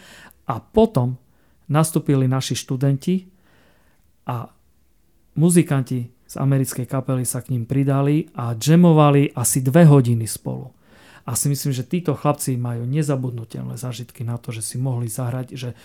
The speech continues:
že dajme tomu, oni hrali nejakú rytmiku a nad nimi hrali trubkári, ktorí boli, a, a dýchári, ktorí boli absolútne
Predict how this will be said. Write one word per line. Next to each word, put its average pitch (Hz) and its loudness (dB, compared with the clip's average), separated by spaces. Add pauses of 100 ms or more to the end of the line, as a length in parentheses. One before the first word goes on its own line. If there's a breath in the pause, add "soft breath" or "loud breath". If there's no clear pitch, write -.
(100 soft breath)
že - -12
dajme 147 2
tomu, 135 -2
oni 139 0
hrali 127 -2 (400 soft breath)
nejakú 135 0
rytmiku 139 0
a 127 -4
nad 131 -2
nimi 127 -2
hrali 127 -2
trubkári, 131 -4
ktorí 123 -12
boli, 123 -12 (480 loud breath)
a, - -16
a - -14
dýchári, 127 -10
ktorí - -12
boli 120 -10
absolútne 120 -10